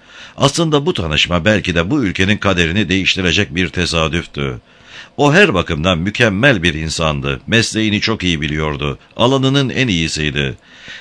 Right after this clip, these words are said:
Teknik olarak kimsenin bilmediği alanlarda oldukça donanımlıydı. Her açıdan güvenilir bir insandı. Aklımda yapmayı planladığım işler için en ideal kişiydi.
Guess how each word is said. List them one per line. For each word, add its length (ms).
Teknik 360
olarak 360
kimsenin 480
bilmediği 460
alanlarda 640
oldukça 560
donanımlıydı. 800
Her 160
açıdan 480
güvenilir 540
bir 100
insandı. 720
Aklımda 460
yapmayı 440
planladığım 640
işler 280
için 360
en 140
ideal 380
kişiydi. 680